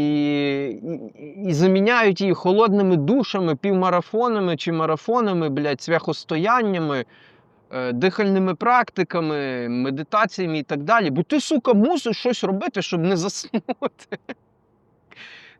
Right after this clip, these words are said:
Ти мусиш, блядь. Ну, в сьомій ранку ти прийняв душ після пробіжки своєї ніху-, ніхуйової, ахуєнної. І, ну, до одинадцятої ти ще, можливо, протягнеш.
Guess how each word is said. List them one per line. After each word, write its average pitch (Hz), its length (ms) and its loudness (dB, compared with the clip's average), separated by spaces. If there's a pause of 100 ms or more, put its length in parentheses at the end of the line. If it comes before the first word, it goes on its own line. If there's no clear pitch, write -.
Ти 240 140 2
мусиш, 254 520 2
блядь. 123 400 -2
Ну, 226 260 0 (720)
в - 60 -20
сьомій 302 320 0
ранку 302 340 2
ти 254 140 -6
прийняв 247 380 -2
душ 233 320 0
після 208 280 0
пробіжки 165 640 0
своєї 254 440 -2
ніху-, 254 260 -2
ніхуйової, 254 720 0
ахуєнної. 269 680 -4 (800)
І, 208 400 0 (100)
ну, 175 340 2 (580)
до 170 180 2
одинадцятої 247 720 -2
ти 254 140 -6
ще, 226 160 -4
можливо, 226 480 0
протягнеш. 208 880 -2